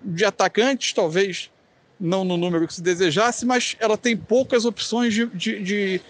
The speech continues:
do meia ofensivo, do meia que, do último passe, do, do jogador que meta a bola, é, no último passe. É, e aí, é uma, uma outra questão de, um tanto delicada.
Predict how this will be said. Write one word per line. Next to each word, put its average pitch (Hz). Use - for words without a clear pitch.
do 202
meia 254
ofensivo, 214
do 170
meia 220
que, 233
do 202
último 220
passe, 170
do, 170
do 170
jogador 196
que 226
meta 220
a 220
bola, 156
é, 151
no 160
último 190
passe. 151
É, 170
e 240
aí, 254
é 226
uma, 220
uma 226
outra 247
questão 240
de, 240
um 247
tanto 240
delicada. 220